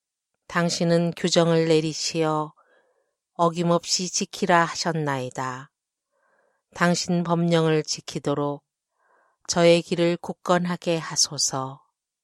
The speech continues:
행복하여라. 주님의 가르침을 따라 사는 이들.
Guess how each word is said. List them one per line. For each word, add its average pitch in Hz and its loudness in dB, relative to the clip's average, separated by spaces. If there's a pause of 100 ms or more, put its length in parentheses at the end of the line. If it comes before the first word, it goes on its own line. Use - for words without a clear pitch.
(880)
행복하여라. 147 -2 (640)
주님의 180 2
가르침을 180 -2
따라 175 2
사는 151 -6
이들. 127 -10